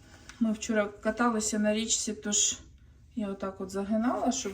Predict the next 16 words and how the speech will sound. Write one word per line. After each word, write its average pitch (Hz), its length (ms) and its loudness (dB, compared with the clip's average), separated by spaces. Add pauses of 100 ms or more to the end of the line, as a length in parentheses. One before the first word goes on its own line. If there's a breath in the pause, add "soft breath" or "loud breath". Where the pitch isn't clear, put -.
видно 190 320 4
було, 180 320 -6
бо 175 200 -10
він 190 80 -8
закриває 185 680 -6
дуже 196 260 -12
огляд. 196 600 -12 (520 loud breath)
Прикольна 254 440 -6
шапка, 262 460 -6
я 196 60 0
її 196 120 0
буду 190 220 -8
носити 185 480 -10
в 175 120 -14
кемпінгі, 233 880 2
ну, 262 200 0